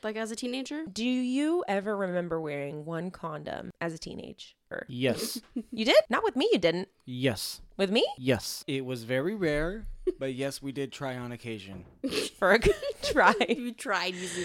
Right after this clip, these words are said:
Speaker 1: a condom.
Speaker 2: So terrible. So terrible. I was on birth control for years.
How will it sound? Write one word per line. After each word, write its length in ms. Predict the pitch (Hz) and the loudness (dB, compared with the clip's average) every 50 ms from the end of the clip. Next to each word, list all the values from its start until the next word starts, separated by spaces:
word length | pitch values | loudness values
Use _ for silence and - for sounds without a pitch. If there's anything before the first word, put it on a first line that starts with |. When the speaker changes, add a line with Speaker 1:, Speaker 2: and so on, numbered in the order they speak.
| 170 170 | -4 -6
Speaker 1:
a 40 | - | -6
condom. 420 | 185 170 170 160 165 170 175 180 185 - | -8 -8 -8 -8 -6 -6 -6 -6 -6 -8
Speaker 2:
So 500 | - - 214 202 202 214 214 220 233 277 269 - 285 269 269 254 240 233 233 233 | -6 -2 2 4 6 6 4 4 0 -2 -4 -6 -6 -4 -2 -2 0 0 0 0
terrible. 760 | 233 220 208 214 220 214 220 - - - - - - - - - | -2 -2 -4 -6 -6 -4 -2 -2 -2 -2 -2 -2 -2 -4 -6 -10
So 320 | - - - - 220 214 220 | -14 -8 0 2 2 4 2
terrible. 360 | 214 220 208 175 180 180 170 - | 2 0 0 0 0 0 0 2
I 100 | - 202 | 2 2
was 120 | 220 240 | 4 2
on 180 | 294 311 277 214 - | 2 0 0 -2 -2
birth 220 | 202 202 202 - | -2 -2 -2 -2
control 280 | - 208 - - 226 220 | -6 -4 -2 0 0 0
for 180 | - - 180 | 0 0 -2
years. 880 | 180 165 156 156 156 165 165 160 156 131 113 95 95 95 - - - | -2 -2 -6 -6 -2 0 0 2 2 2 0 -2 -2 -4 -4 -6 -6